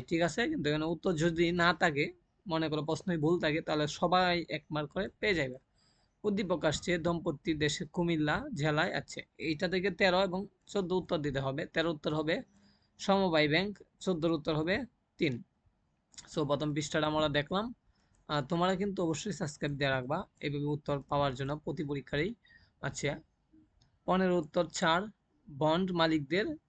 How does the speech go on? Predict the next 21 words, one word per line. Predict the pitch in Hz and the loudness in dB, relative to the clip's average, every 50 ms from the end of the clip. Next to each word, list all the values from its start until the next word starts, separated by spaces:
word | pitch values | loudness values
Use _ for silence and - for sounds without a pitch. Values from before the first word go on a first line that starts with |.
| _ - - | _ -18 -8
ষোলোর | - 180 160 160 160 160 160 | -4 0 2 2 2 2 0
উত্তর | 156 - 202 208 233 254 - _ _ _ _ _ _ _ _ _ - | -2 2 2 2 2 2 -6 _ _ _ _ _ _ _ _ _ 6
পে | 202 208 208 202 | 8 10 10 10
ব্যাক | 170 190 196 190 - | 8 6 4 4 4
সময় | - - 202 190 190 185 156 143 | 2 2 4 4 4 2 2 2
পদ্ধতি, | 175 160 151 143 135 175 190 202 | 0 0 0 -2 0 0 0 0
সতেরো | 190 - 180 160 147 - 175 170 | 2 0 0 0 0 0 -2 -2
উত্তর | 156 - 175 180 - - 170 | 0 0 -4 -2 2 2 2
আট | 175 151 147 165 | 2 2 0 -2
বছর, | 156 - - 185 190 - - | -2 0 0 0 0 0 0
আঠারো | 165 151 - 165 165 170 | -2 -2 0 -2 -2 -2
উত্তর | 156 - 170 - - | -2 -4 -8 -2 0
সাপ্তাহিক, | 180 170 - - - 160 139 160 196 190 - _ _ - 185 | -2 -2 -2 -2 -4 -2 0 0 -2 -4 -4 _ _ -8 -4
উনিশ, | 170 165 165 160 180 214 - - - - - _ _ _ _ _ _ - _ _ - | -4 -2 -2 0 -2 -2 -4 -6 -10 -12 -14 _ _ _ _ _ _ -20 _ _ -6
হ্যাঁ, | - 175 175 156 139 123 123 - - _ _ _ _ - | -4 -2 0 0 -2 -2 -6 -12 -16 _ _ _ _ -4
প্রথমটা | - 156 147 - 165 160 165 185 185 | -4 -2 0 0 -2 0 2 2 2
এবং | 165 185 208 214 185 | 2 2 0 -2 -2
তৃতীয়টা | - 175 - 170 151 143 139 131 | -4 -4 -2 0 0 0 0 -2
সঠিক। | - 151 139 131 131 123 - 143 143 | -2 -2 -4 -4 -4 -6 -6 -2 2
রনি | 151 170 185 185 196 208 | 2 4 4 4 4 2
দিয়ে | 190 175 196 196 | 2 2 4 4